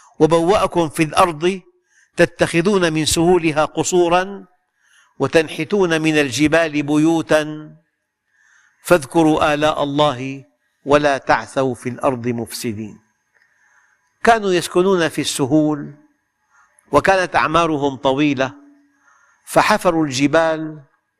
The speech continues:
هذا في الأردن في البتراء،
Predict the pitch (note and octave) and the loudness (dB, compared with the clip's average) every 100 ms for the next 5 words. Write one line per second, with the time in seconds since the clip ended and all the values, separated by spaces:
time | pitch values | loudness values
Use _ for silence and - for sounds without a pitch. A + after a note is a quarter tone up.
0 | _ _ _ _ _ - F#3+ F#3+ E3+ G#3 | _ _ _ _ _ 0 2 2 -2 -6
1 | F#3+ D3+ - _ _ _ D#3+ E3 F3 E3+ | -10 -12 -18 _ _ _ 0 2 -2 0
2 | A3 F3 A#2 _ _ _ _ _ _ D#3 | -2 -2 -10 _ _ _ _ _ _ -6
3 | D3 D3+ - G3 F#3 - | 0 0 0 0 -2 -6